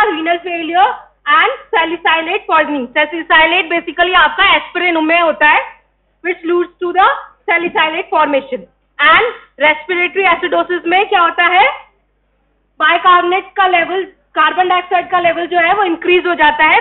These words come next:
पीएच डिक्रीज हो जाती है। इसके कॉजेज होते हैं any respiratory tract ob-, obstruction, any सीओपीडी means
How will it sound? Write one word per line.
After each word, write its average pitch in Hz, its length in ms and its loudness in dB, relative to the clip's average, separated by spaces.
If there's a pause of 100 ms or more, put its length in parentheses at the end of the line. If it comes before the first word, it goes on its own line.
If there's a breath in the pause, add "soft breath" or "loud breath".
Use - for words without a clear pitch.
(120)
पीएच 339 380 0
डिक्रीज 339 400 0
हो 320 140 0
जाती 269 300 -2
है। 370 160 2 (440)
इसके 330 240 -6 (120)
कॉजेज 330 320 0
होते 339 240 -2 (120)
हैं 415 120 2 (680)
any 339 300 0
respiratory 339 720 -2 (440)
tract 339 340 -2
ob-, 254 180 -4 (240)
obstruction, 359 760 -2 (240)
any 359 220 2 (760)
सीओपीडी 359 560 0
means 381 240 0